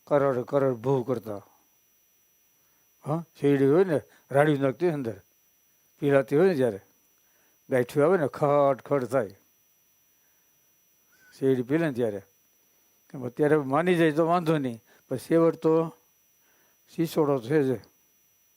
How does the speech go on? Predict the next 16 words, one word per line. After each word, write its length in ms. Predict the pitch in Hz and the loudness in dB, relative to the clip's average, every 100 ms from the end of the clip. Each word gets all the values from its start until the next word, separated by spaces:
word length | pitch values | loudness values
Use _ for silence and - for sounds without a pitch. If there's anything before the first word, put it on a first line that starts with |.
| _ _ _ _ _ _ _ _ _ _ - | _ _ _ _ _ _ _ _ _ _ -20
હમ. 140 | 131 156 _ _ _ _ _ _ _ _ _ _ _ _ _ _ _ _ _ _ _ _ _ _ _ _ _ _ _ _ _ _ _ _ - - | -20 -20 _ _ _ _ _ _ _ _ _ _ _ _ _ _ _ _ _ _ _ _ _ _ _ _ _ _ _ _ _ _ _ _ -12 0
સેવી 240 | 165 185 | 4 4
મજા 440 | 151 131 131 156 | 2 -2 0 0
છે. 180 | 135 - | -2 -4
આપણે 260 | 143 143 139 | -4 -4 -6
સિમ્પલ 460 | 107 139 156 170 | -4 -4 -2 0
એમ 140 | 156 139 | 0 0
ભૂત 380 | 113 120 147 165 | -6 -2 0 0
નથી 340 | 127 143 156 | -2 -4 -4
મૂકતું, 680 | 131 131 156 - 170 147 131 | -4 -6 -8 -4 0 0 -2
તો 120 | - | -6
અમે 160 | 139 127 | -6 -6
કેમ 220 | 139 127 | -8 -10
મૂકશું, 440 | 107 113 - - | -12 -20 -20 -20
બોલો? 240 | - 107 98 | -20 -20 -20
હા? 340 | - 131 156 | -20 -20 -20